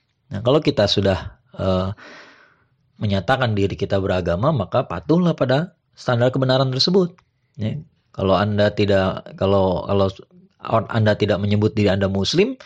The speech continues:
maka makan daging babi ya mungkin dibolehkan.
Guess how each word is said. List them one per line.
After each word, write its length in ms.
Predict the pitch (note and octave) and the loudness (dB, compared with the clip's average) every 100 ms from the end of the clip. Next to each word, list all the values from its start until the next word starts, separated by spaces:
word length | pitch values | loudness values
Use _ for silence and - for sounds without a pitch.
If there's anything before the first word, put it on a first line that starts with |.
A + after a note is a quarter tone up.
| - - - - _ _ - | -20 -20 -20 -20 _ _ -8
maka 560 | F#2+ D3 F3+ - - - - - _ | -4 -2 0 -2 -6 -14 -20 -20 _
makan 240 | G#2+ G2+ G#2+ | -6 -2 0
daging 240 | G#2 G#2+ | 2 2
babi 320 | G#2 G2+ G3 | 2 2 4
ya 0 | |
mungkin 320 | B2+ A2+ D#3+ G#3+ | 2 2 2 2
dibolehkan. 640 | B2 A#2+ G3 - C3 E3+ | 4 4 2 0 -2 -2